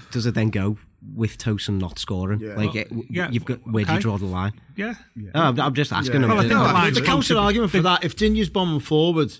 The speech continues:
Speaker 2: then you've got two defensive midfielders there. Surely one of them can shuffle over. And even you've got a centre half there, he should be shuffling over
Speaker 3: Oh,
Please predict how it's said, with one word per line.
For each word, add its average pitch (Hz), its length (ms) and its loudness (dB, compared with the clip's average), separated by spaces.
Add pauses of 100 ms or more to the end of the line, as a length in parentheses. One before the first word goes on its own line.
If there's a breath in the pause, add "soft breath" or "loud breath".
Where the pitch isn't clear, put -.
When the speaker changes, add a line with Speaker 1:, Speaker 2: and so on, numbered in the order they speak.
(120)
Speaker 2:
then 143 160 0
you've 147 80 -2
got 180 160 -2
two 180 160 -4
defensive 143 460 -6
midfielders 139 520 -4
there. 156 220 -4 (100)
Surely 185 320 0
one 147 160 0
of 170 60 -2
them 180 80 -2
can 165 140 -6
shuffle 131 340 -4
over. 151 280 -2 (200 loud breath)
And 175 120 2
even 185 140 2
you've 190 100 2
got 170 120 0
a - 40 -4
centre 139 300 -4
half 165 240 -2
there, 180 160 0
he 170 100 2
should 180 180 -6
be 185 80 -4
shuffling 185 340 -2
over 139 160 2
Speaker 3:
Oh, - 20 2